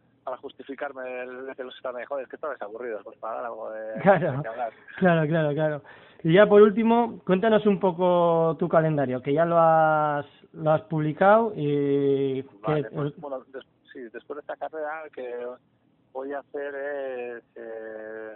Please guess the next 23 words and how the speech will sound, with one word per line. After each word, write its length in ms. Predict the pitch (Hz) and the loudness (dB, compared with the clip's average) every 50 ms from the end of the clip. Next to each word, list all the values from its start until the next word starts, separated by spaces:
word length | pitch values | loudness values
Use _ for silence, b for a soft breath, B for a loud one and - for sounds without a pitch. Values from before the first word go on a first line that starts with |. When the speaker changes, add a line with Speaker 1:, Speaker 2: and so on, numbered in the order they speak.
| 110 | -14
Speaker 1:
bueno, 160 | _ 127 117 113 | _ -14 -14 -12
tam-, 160 | _ - 113 _ _ | _ -14 -16 _ _
que 80 | - | -18
también 220 | 113 110 113 120 120 | -16 -14 -14 -14 -14
pertenece 320 | 127 _ 131 123 117 - | -14 _ -12 -14 -12 -12
al 60 | 120 | -14
Ultra 180 | 120 120 - 120 | -14 -14 -16 -14
Trail 160 | - 127 123 | -12 -12 -10
World 220 | 120 123 123 120 127 | -10 -12 -12 -14 _
Tour, 160 | 131 147 147 135 | -16 -16 -16 -12
la, 140 | 123 110 107 107 110 110 110 110 110 110 110 | -14 -12 -12 -12 -12 -12 -14 -14 -16 -16 -14
la 120 | 113 117 117 | -12 -12 -12
Ultra 240 | 127 127 - 135 131 | -12 -10 -10 -10 -10
de 60 | 127 | -8
Madeira, 500 | 127 131 131 139 147 147 156 165 175 165 _ _ | -10 -10 -8 -8 -8 -8 -8 -8 -8 -10 _ _
que 200 | - _ - - | -20 _ -20 -10
Speaker 2:
Sí, 100 | - 160 | -8 -6
Speaker 1:
es 80 | 139 139 | -6 -6
Speaker 2:
sí. 120 | 151 202 | -8 -10
Speaker 1:
en 60 | - 110 | -10 -10
abril, 440 | 110 110 107 117 127 147 156 165 175 _ _ | -12 -10 -10 -12 -12 -12 -14 -14 -18 _ _
creo, 220 | _ 135 139 151 | _ -12 -12 -8
no, 240 | 147 147 139 120 120 | -6 -6 -8 -8 -10